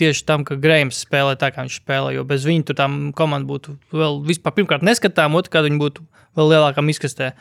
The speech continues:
Bet, eh, tiešām tur es skatījos, tas pats, eh, slikt-, zemākais rādītājs pēdējos septiņos vai astoņos gados bija četrdesmit divas uzvaras, bet visas komandas, izņemot Phoenixu,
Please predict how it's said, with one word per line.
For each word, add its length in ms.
Bet, 340
eh, 120
tiešām 480
tur 140
es 140
skatījos, 680
tas 140
pats, 360
eh, 160
slikt-, 400
zemākais 480
rādītājs 400
pēdējos 320
septiņos 420
vai 100
astoņos 280
gados 240
bija 120
četrdesmit 280
divas 160
uzvaras, 220
bet 180
visas 340
komandas, 380
izņemot 240
Phoenixu, 560